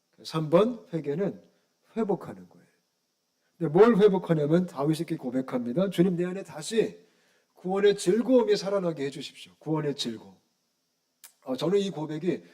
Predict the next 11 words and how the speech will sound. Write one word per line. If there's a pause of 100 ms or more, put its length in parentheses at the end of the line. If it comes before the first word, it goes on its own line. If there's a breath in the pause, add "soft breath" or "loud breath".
(160 loud breath)
너무
예뻐요. (1700)
아,
이
너무
본질적인
고백이에요. (720)
근데
너무나
중요한
고백이에요.